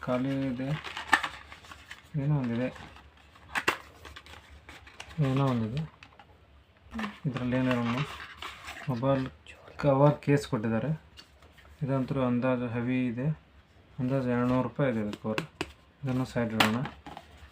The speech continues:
ಮತ್ತೇನಿದೆ, ಚಾರ್ಜಿಂಗ್ ಎಷ್ಟು ವೋಲ್ಟ್ ಇದೆ ಇದು ಕಾಣ್ಬೋದು. ಫೈವ್ ವೋಲ್ಟ್ ಚಾರ್ಜಿಂಗ್ ಇದೆ. ಅಂದಾಜು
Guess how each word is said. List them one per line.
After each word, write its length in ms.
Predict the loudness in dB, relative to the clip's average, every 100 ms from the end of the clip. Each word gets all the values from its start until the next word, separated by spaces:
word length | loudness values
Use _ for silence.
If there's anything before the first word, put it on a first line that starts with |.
| -6
ಮತ್ತೇನಿದೆ, 560 | -6 -4 -2 0 0 -2 -6 -12 -10 -10 -12 -18 -14 -12 -14 -16 -14 -14 -14 0 6 6 4 -8 -10 -8 -10 -12 -2 4 4 2 -16 -20 -20 -20 -20 -20 -20 -20 -20 -20 -20 -10
ಚಾರ್ಜಿಂಗ್ 640 | -4 -2 -2 -2 -2 0 0 0
ಎಷ್ಟು 200 | -2 0 2
ವೋಲ್ಟ್ 200 | 2 0
ಇದೆ 100 | 0 0
ಇದು 160 | 2 2 0 -4 -20 -20 -20 -20 -20 -20 -20 -2
ಕಾಣ್ಬೋದು. 400 | 2 4 2 2 0 -4 -20 -20 -20 -20 -20 _ -20 -20 -20 -10 -8 -8 -12 -18 -20 -20 -20 -20 _ -20 -20 -20 -20 -20 -20 -20 -20 -20 -20 -2
ಫೈವ್ 220 | 4 4 4
ವೋಲ್ಟ್ 200 | 0 0
ಚಾರ್ಜಿಂಗ್ 380 | 2 2 4 2 2
ಇದೆ. 100 | 0 -2 -6 -20 -20 -20 -20 -8 -4
ಅಂದಾಜು 560 | 0 2 2 0 -2